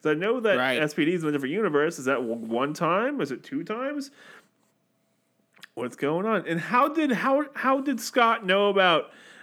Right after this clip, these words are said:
Speaker 1: Mike and Emily? He saw them for about thirty seconds total.
Speaker 2: Yeah. No idea.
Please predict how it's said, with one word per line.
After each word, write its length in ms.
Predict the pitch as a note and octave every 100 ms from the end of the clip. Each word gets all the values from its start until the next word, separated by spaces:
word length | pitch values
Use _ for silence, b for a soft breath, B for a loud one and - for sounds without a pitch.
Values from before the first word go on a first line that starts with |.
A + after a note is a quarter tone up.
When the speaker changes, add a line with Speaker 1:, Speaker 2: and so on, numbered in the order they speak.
| B
Speaker 1:
Mike 400 | C3 E3 G#3 A3
and 140 | E3
Emily? 540 | A#2+ E3+ E3 B2 G#2+ - _ _ _ _ _ _ _ _ _ _ _
He 200 | - F3+
saw 280 | F3+ A3+ A#3+
them 200 | A#3 A3+
for 180 | A3+ F#3
about 480 | D3+ F#3 F#3+ - -
thirty 380 | - G#3 G3
seconds 420 | F3+ F#3+ D#3+ C#3 -
total. 440 | - E3 A#2+ G#2
Speaker 2:
Yeah. 420 | D3 C#3 B2 A#2 A2 _ b b b b b b b -
No 200 | E3 G#3
idea. 580 | A3+ B3+ B3+ F3+ D#3+